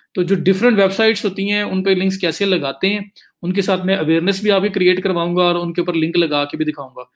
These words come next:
तो ये total हमारे पास दस, पन्द्रह, पन्द्रह, सोलह के करीब जो है ना, ये total टाइप्स of backlinks हैं जिनको हम लोग करेंगे, और दो दो तीन तीन हम daily basis पे inshallah करते जाएंगे, और अगले कुछ दिनों में हम इसको complete कर देंगे।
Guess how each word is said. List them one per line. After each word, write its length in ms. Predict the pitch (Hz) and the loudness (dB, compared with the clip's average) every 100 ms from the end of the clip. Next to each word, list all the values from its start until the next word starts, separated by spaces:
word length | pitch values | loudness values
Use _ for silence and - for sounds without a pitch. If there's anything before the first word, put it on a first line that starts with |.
| _ _ - | _ _ -4
तो 60 | |
ये 100 | 180 | -2
total 380 | 196 185 190 208 | 2 0 2 2
हमारे 260 | 196 180 175 | 2 2 2
पास 300 | 180 180 - | 0 -2 -6
दस, 200 | 156 170 | -6 -4
पन्द्रह, 380 | - 165 175 175 | -4 -2 0 0
पन्द्रह, 360 | 175 170 170 175 | -2 -4 0 0
सोलह 260 | 175 170 | 2 0
के 140 | 170 170 | 0 0
करीब 320 | 170 160 160 | 2 0 0
जो 100 | 170 | -2
है 160 | 156 151 | -2 -2
ना, 80 | |
ये 160 | 160 156 | 2 0
total 480 | 156 147 160 156 147 147 - | 0 -4 0 -2 -2 -14 -4
टाइप्स 280 | 151 151 175 | -4 -2 -4
of 60 | |
backlinks 460 | 160 135 151 170 175 | -2 -2 -2 -4 -4
हैं 180 | 180 - _ _ _ - | -8 -10 _ _ _ -14
जिनको 500 | 147 165 165 170 165 | -4 -2 2 4 4
हम 260 | 156 156 147 | 2 0 0
लोग 220 | 160 - | 0 0
करेंगे, 440 | 156 175 175 170 | 0 2 2 0
और 220 | 175 156 151 | 0 -4 -2
दो 200 | 151 156 | 0 2
दो 100 | 170 | 2
तीन 220 | 165 160 | 0 -2
तीन 160 | 170 | -2
हम 160 | 165 160 | -2 0
daily 200 | 156 160 | 2 2
basis 240 | 160 156 | 2 -2
पे 100 | 151 | -6
inshallah 260 | 151 156 151 | -6 -4 -4
करते 260 | 143 147 165 | -6 -6 -4
जाएंगे, 320 | 165 151 143 _ _ _ _ _ _ _ _ _ - | -2 -2 -4 _ _ _ _ _ _ _ _ _ -2
और 60 | 160 | 2
अगले 160 | 165 | 4
कुछ 140 | 165 165 | 4 2
दिनों 200 | 151 151 | 2 0
में 80 | 156 | 0
हम 80 | |
इसको 160 | 147 156 | -2 -4
complete 360 | 147 147 139 135 | -6 -6 -6 -8
कर 140 | 127 | -10
देंगे। 300 | 127 127 127 | -8 -10 -10